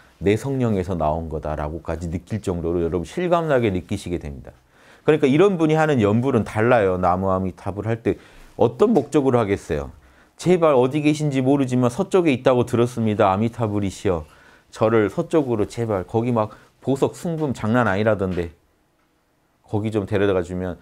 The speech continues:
저기 지-, 지구에서 제가 워낙 악연을 많이 지어서 지구에서 좀 도피해야 될 상황입니다. 저 좀 극락으로 데려가서 여기 다시는 안 오게 해주세요.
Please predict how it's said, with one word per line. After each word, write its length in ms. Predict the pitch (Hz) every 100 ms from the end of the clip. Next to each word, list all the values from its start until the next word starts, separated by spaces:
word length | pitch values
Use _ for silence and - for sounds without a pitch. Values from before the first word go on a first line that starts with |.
| _ _ _
저기 260 | - 92 92
지-, 260 | - - -
지구에서 640 | - 101 117 117 104 92
제가 220 | 101 85
워낙 380 | 82 98 101 82
악연을 320 | 98 117 107
많이 280 | 92 92 107
지어서 200 | 95 85
지구에서 520 | 78 104 101 104 92
좀 180 | 85 92 - _ -
도피해야 420 | 120 127 120 107
될 160 | 92
상황입니다. 640 | 90 117 113 98 82 80 76 - _ _ _
저 160 | - 95
좀 220 | 98 95
극락으로 520 | - 95 98 95 87
데려가서 440 | - 92 87 82 73
여기 140 | 85
다시는 380 | - - - 107
안 160 | 78 95
오게 200 | 90 92
해주세요. 400 | 92 78 69